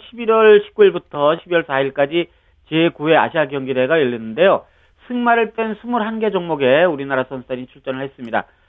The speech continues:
축구와 요트에서만 메달을 따질 못했고요. 열여덟 개 종목에서 금메달 스물여덟 개, 은메달 스물여덟 개, 그리고 동메달 서른일곱 개를 차지해서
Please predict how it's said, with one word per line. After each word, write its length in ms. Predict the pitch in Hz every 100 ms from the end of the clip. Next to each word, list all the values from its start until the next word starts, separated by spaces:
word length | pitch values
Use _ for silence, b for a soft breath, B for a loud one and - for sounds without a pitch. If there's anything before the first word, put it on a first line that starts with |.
| _ _ _
축구와 640 | - 247 - 262 262 262 254
요트에서만 800 | 175 180 202 214 202 196 202 196
메달을 320 | 151 151 160
따질 260 | 151 147 156
못했고요. 1040 | 131 113 127 123 _ 127 113 123 190 196
열여덟 460 | 127 143 135 143 139
개 100 | 139
종목에서 640 | 131 127 120 196 202 - b b b
금메달 420 | 147 160 151 147 -
스물여덟 480 | 151 143 123 117 -
개, 80 |
은메달 560 | 208 226 190 160 151 143 -
스물여덟 360 | 143 123 120 110
개, 160 | 185 185
그리고 240 | 170 180 b b b
동메달 480 | 123 127 131 147 143
서른일곱 460 | 170 165 127 123 -
개를 160 | 127
차지해서 680 | 117 113 113 135 196 160 -